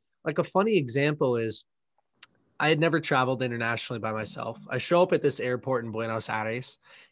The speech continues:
and I didn't exchange any cash before. And I got taken advantage of by one of those people that's like, you know, "Taxi, taxi," grabs my bag and just starts walking. And I'm like, "Uh, okay, I guess this is how they do it here."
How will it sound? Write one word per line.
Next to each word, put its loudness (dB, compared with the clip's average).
and -2
I -2
didn't 4
exchange -2
any -4
cash -2
before. -6
And -2
I -2
got 0
taken 4
advantage 2
of -2
by 0
one 0
of -2
those -2
people -2
that's -6
like, -6
you -2
know, 4
"Taxi, 0
taxi," 2
grabs 2
my 2
bag 0
and -2
just -2
starts -4
walking. 0
And -6
I'm -6
like, -4
"Uh, -6
okay, 2
I 2
guess 2
this -2
is -4
how 6
they 2
do 8
it 6
here." 2